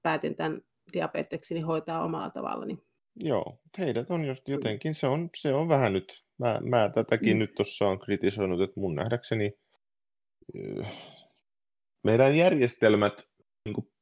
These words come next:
Speaker 2: tällaiset hierarkiset järjestelmät kulkee sellaista ihmeellistä kiertokulkua, jossa niinku mennään, et yleensä se pitäisi perustua pätevyydelle ja sille, että tiedetään asioita ja ymmärretään,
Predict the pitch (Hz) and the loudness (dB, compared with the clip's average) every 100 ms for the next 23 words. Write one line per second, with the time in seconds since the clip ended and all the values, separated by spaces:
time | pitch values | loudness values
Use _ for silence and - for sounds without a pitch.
0 | _ _ _ - 104 90 110 - _ _ | _ _ _ -2 2 2 0 -4 _ _
1 | - 123 110 101 82 - - - 90 90 | -4 2 6 6 2 -2 -12 -2 0 0
2 | - 71 69 - 90 82 80 58 69 - | -2 -6 -6 -4 0 0 0 0 -2 -4
3 | - _ _ _ _ _ _ _ _ - | -8 _ _ _ _ _ _ _ _ 2
4 | 139 120 107 95 - 98 - 123 107 78 | 4 6 6 4 0 -6 2 4 4 2
5 | - 90 - 76 78 - 85 82 92 87 | 4 2 4 4 2 2 -2 0 0 -2
6 | - _ _ _ _ 90 95 87 85 85 | -4 _ _ _ _ 0 2 2 2 2
7 | 82 _ _ _ _ _ _ _ _ _ | 0 _ _ _ _ _ _ _ _ _
8 | _ _ _ - 85 - - - - - | _ _ _ -14 -14 -10 -6 -6 -6 -20
9 | _ _ 131 151 156 117 - 120 107 - | _ _ 4 4 4 2 2 4 4 4
10 | 101 98 - - - 101 - 85 76 73 | 2 4 0 -2 4 4 6 4 4 0
11 | 78 64 55 53 - - - 85 78 69 | 0 0 -2 -6 -8 -12 -4 0 0 -2
12 | - 98 92 80 - 57 71 - 73 57 | 0 6 6 6 0 -2 -2 -6 -8 -6
13 | - - 95 87 71 - 87 | -6 -4 -2 -4 -6 -8 -10